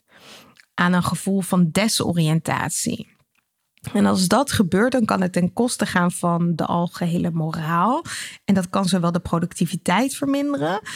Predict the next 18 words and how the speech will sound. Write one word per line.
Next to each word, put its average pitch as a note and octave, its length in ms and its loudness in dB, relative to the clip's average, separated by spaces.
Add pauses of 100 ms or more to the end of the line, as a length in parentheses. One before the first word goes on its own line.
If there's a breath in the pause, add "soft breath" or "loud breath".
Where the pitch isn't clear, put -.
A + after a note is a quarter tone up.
(280 loud breath)
eh, G#3 100 4
maar G3 260 4
ook C#4+ 260 0
het C#4 120 -4
vermogen A3 680 2
van G#3 200 4
de F#3 100 2
organisatie F3+ 880 0
om C4 180 2
zich A3+ 280 0
aan A#3+ 260 2
te - 140 -10
passen - 380 0
aan F#3 180 0
veranderingen. F3+ 920 -2 (1900 loud breath)
Het - 140 -4
onderzoek B3+ 400 2
geleef-, A3 400 2